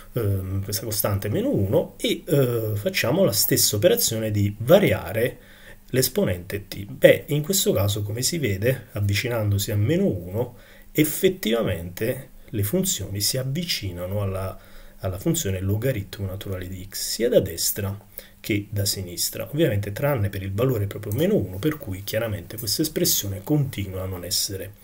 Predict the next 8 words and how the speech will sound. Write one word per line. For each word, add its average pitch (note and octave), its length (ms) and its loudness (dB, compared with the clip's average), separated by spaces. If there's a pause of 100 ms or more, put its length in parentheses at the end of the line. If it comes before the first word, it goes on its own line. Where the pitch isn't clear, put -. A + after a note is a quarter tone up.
(400)
definita. - 720 -6 (640)
Bene, F#3 260 8
allora, A#3+ 460 4
eh, A#2+ 400 2
questa G#3 340 6
che G#2 180 -4
chiaramente A2+ 640 2
non G#2+ 220 4